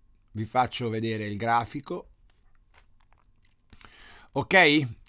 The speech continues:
Sarà un caso? In più qua si aggiunge la cifra tonda. Cifra tonda che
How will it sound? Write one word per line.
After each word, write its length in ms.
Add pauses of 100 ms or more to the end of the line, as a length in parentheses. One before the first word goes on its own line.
(180)
Sarà 320
un 100
caso? 640
In 240
più 400 (100)
qua 360
si 180
aggiunge 480
la 120
cifra 360
tonda. 520 (520)
Cifra 420
tonda 680 (140)
che 400